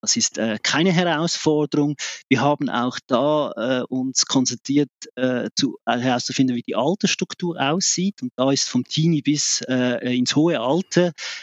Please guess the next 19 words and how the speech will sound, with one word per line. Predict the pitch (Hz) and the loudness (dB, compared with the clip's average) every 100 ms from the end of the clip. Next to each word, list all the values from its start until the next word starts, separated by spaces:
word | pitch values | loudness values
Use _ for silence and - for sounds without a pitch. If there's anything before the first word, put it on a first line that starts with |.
| - _ _ | -18 _ _
jeder | 139 170 202 | 4 4 2
Kunde | - 156 170 170 139 | -2 0 2 2 0
eigentlich | 131 143 139 131 - | 0 0 0 -2 0
da | 127 127 123 123 | 0 0 0 -2
auch | 120 - | -4 -4
bei | 104 | -2
uns | 120 123 - | -2 0 0
mal | 120 113 113 - | 0 -4 -8 -14
vorbeigekommen. | - 101 104 - 101 - 151 196 | -20 -16 -14 -12 -10 0 2 2
Und | 135 | 0
zwar | - - 113 131 131 117 | -2 0 0 2 0 -2
sind | 123 127 123 | -2 -2 -2
das | 117 - | -2 0
mehr | 120 131 147 131 | 2 2 2 0
als | 117 117 - | -2 -2 2
sechzig | 127 147 143 - - | 2 2 0 -2 -2
Prozent | - - 127 135 | -2 -2 0 0
gewesen, | 135 131 123 120 | 2 0 0 -4
die, | 120 123 | -6 -8